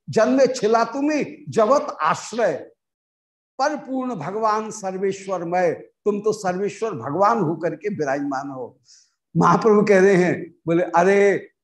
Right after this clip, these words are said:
तुम भक्त हो, इसलिए तुम्हें भक्ति भक्ति ही सूझ रही है।" एक दिन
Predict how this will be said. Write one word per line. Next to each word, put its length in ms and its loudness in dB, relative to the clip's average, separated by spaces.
तुम 220 2
भक्त 360 -8
हो, 680 0
इसलिए 300 -4
तुम्हें 320 -8
भक्ति 400 -8
भक्ति 320 -8
ही 580 -2
सूझ 400 -4
रही 320 -8
है।" 80 -20
एक 160 2
दिन 400 0